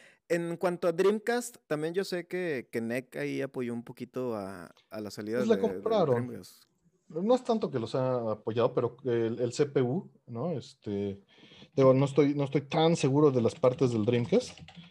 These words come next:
Speaker 2: Este, nada más estoy, estoy muy consciente de, de que es un S H dos y de que se utiliza, de-, ¿o es un S H cuatro ya? Ahorita veo. Utiliza un S H cuatro, claro,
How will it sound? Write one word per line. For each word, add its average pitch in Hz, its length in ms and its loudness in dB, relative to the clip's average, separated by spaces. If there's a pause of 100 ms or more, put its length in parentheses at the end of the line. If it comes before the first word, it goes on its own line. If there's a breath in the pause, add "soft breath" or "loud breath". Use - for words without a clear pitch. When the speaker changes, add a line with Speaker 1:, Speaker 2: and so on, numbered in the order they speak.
(1080 loud breath)
Speaker 2:
Este, 117 600 0
nada 123 220 6
más 127 340 4
estoy, 131 580 0
estoy 127 280 -4
muy 135 120 -2
consciente 127 560 0
de, 113 240 2
de 107 120 -4
que 123 80 -4
es 117 100 -8
un 127 80 -2
S 120 180 -2
H 120 240 0
dos 127 400 0 (360 soft breath)
y 117 360 0
de 113 360 -2
que 127 600 2 (640)
se - 140 -6
utiliza, 123 800 2
de-, 117 80 -10
¿o 123 220 4
es 185 100 -6
un 170 80 -2
S 151 180 -6
H 131 280 -4
cuatro 127 340 -8
ya? 143 180 -2 (760 soft breath)
Ahorita 117 300 -6
veo. 104 260 -6 (400)
Utiliza 135 400 -2
un 131 80 0
S 120 160 -2
H 117 180 -6
cuatro, 110 300 2
claro, 113 320 0